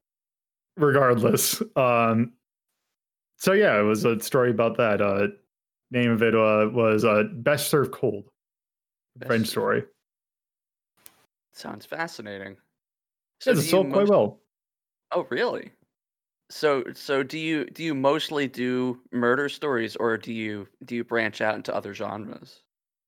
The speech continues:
Speaker 1: Um, murder, sh-, murder, uh,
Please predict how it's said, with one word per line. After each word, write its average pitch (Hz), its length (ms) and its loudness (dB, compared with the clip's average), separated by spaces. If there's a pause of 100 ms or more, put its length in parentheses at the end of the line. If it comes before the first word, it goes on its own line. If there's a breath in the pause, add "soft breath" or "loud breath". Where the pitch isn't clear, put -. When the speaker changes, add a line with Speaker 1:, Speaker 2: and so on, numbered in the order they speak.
(220)
Speaker 1:
Um, 359 500 4 (1040)
murder, 294 420 4
sh-, - 140 -2
murder, 254 760 4
uh, 196 460 6